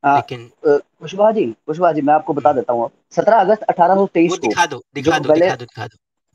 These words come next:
Speaker 2: थॉमस
Speaker 1: नहीं, वो
Speaker 2: मुनरो
Speaker 1: मेरे
Speaker 2: वाला
Speaker 1: को उसके
Speaker 2: दिखा
Speaker 1: लिए,
Speaker 2: दो।
Speaker 1: उसके, उसके लिए मुझे दस मिनट लगेंगे, लेकिन अभी पहले सुन लो।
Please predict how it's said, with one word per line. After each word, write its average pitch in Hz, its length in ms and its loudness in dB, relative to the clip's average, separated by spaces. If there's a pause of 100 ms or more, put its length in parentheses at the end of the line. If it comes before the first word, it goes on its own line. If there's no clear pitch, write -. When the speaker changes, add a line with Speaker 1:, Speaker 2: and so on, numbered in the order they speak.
Speaker 2:
थॉमस 127 120 0
Speaker 1:
नहीं, 185 120 0
वो 202 60 4
Speaker 2:
मुनरो 208 140 2
Speaker 1:
मेरे 202 100 2
Speaker 2:
वाला - 60 0
Speaker 1:
को 208 60 4
उसके 196 120 -2
Speaker 2:
दिखा 202 140 -2
Speaker 1:
लिए, 202 100 2
Speaker 2:
दो। - 100 -8 (140)
Speaker 1:
उसके, 190 300 -4 (280)
उसके 190 220 -2
लिए 226 60 2
मुझे 220 140 2
दस 208 180 0
मिनट 214 140 -2
लगेंगे, 170 260 2
लेकिन 208 200 0
अभी 190 140 0
पहले 185 240 2
सुन 175 200 -2
लो। 110 140 -2